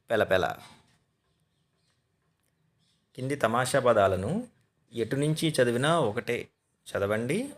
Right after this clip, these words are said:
మరికొన్ని రాయండి. ఉదాహరణకి రెండు ఇవ్వటం జరిగింది. జలజ, మడమ. వికట కవి.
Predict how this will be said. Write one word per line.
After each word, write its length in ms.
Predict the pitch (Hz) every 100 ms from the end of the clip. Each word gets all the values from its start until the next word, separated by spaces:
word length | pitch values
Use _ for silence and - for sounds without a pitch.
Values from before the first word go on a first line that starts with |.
| 151
మరికొన్ని 420 | 123 120 120 165
రాయండి. 480 | 101 92 90 87 - - -
ఉదాహరణకి 420 | 113 117 117 107
రెండు 180 | 104 104
ఇవ్వటం 240 | 104 110
జరిగింది. 420 | 104 98 98 113
జలజ, 400 | 139 107 95 95 104 196 - _ _ _ _ _ _ _ -
మడమ. 400 | 110 98 92 80 - _ _ _ _ _ _ _
వికట 280 | 110 - 117
కవి. 500 | 107 98 95 160 233